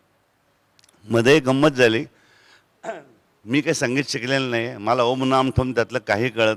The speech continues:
नाही. तर एका कार्यक्रमामध्ये मी काहीतरी बोललो होतो की सकाळच्या वेळेला हा अहिर भैरव किंवा भटियार किंवा भूप आणि ह्याच्यावरनं, तर संगीतातल्या एका क्षेत्र तुमच्यासारखे आत्ता पण असतील कोणीतरी,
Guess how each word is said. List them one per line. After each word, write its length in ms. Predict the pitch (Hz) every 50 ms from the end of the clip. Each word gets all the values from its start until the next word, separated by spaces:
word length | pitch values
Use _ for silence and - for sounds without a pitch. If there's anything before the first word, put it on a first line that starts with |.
| 101
नाही. 200 | 104 104 98 107 117 _ _ _ _ _ _ _ _ _ _ _ _ _ _ _ _
तर 80 | 170 170
एका 200 | 160 135 165 185
कार्यक्रमामध्ये 720 | 147 160 147 147 165 170 165 170 165 170 165 160 156 147 160
मी 180 | 160 165 170
काहीतरी 420 | 160 139 143 127 110 - 143 151 156
बोललो 340 | 147 143 151 151 151 147 139
होतो 200 | 120 104 120 117
की 100 | 123 123
सकाळच्या 540 | - 127 110 - 127 131 127 110 131 127
वेळेला 300 | 120 120 120 120 123 123
हा 400 | 117 113 120 123 120 120 123 123 - - -
अहिर 280 | 107 107 117 120 117
भैरव 460 | 117 117 113 110 110 110 110 113 113 107
किंवा 480 | 107 - 98 - - 117 113 113 110
भटियार 560 | 107 101 101 - - 110 110 107 107 110 104
किंवा 320 | 95 - 107 110 107 107 107
भूप 300 | 101 117 123 117 98 - _ _ _ _ _ _ -
आणि 180 | 107 113 120
ह्याच्यावरनं, 680 | 113 104 101 - 113 110 107 104 98 104 104 107 113 117 - _ _ _ _ _ _ _ _ _ _ _ -
तर 180 | 165 170 180 - - _ _ _ _ -
संगीतातल्या 680 | - - 101 98 107 131 135 147 147 117 139 156 151
एका 140 | 135 127 151
क्षेत्र 420 | 139 - 147 135 110 - 139 135
तुमच्यासारखे 540 | 143 - 139 117 110 143 147 139 143 139 143
आत्ता 240 | 135 117 - - 147
पण 120 | 143 151
असतील 280 | 143 123 - - 139 131
कोणीतरी, 480 | 110 120 120 120 117 107 113 113 127